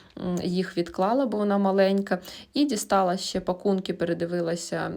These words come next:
такі сумки, це ще, е, сумки з пологового. Е, мені їх подарували, до речі, я їх так і залишила. Дуже зручно зберігати, вже неодноразово казала на своєму каналі,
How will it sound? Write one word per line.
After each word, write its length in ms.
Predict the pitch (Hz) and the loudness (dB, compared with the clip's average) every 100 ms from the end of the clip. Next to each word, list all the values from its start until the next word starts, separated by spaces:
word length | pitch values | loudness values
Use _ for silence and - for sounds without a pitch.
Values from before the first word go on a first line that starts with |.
| - | -8
такі 220 | 175 175 | -6 -4
сумки, 560 | - 233 214 - 311 | -4 -2 -2 0 0
це 240 | 415 - 202 | 0 2 2
ще, 320 | 202 190 180 180 - - | 2 0 -2 -4 -18 -6
е, 120 | - 175 | -2 -2
сумки 360 | - 202 190 | 2 2 2
з 60 | 180 | -2
пологового. 880 | - 180 269 330 294 233 233 208 202 - - | 2 4 6 6 4 4 4 2 0 -12 -6
Е, 140 | - 185 | -2 2
мені 220 | 196 220 | 2 2
їх 160 | 196 | 2
подарували, 600 | 202 190 185 208 269 480 | 0 0 2 4 4 6
до 140 | 370 294 | 6 8
речі, 340 | 269 254 208 | 6 4 2
я 140 | 226 339 | 4 4
їх 120 | 320 | 2
так 200 | 254 254 | 0 0
і 40 | |
залишила. 680 | 202 202 175 170 - 160 160 | 2 4 4 2 -2 -2 -4
Дуже 460 | 185 170 240 226 180 | -4 2 4 4 0
зручно 400 | 170 170 170 185 | 0 0 0 -4
зберігати, 500 | 175 180 233 415 320 | -4 0 2 2 2
вже 140 | 202 | 2
неодноразово 640 | 190 190 185 185 190 185 170 | 2 0 0 0 0 -2 -4
казала 300 | 175 170 170 | -4 -4 -4
на 60 | |
своєму 300 | 175 175 165 | -4 -4 -4
каналі, 460 | 175 190 240 381 | -2 0 2 2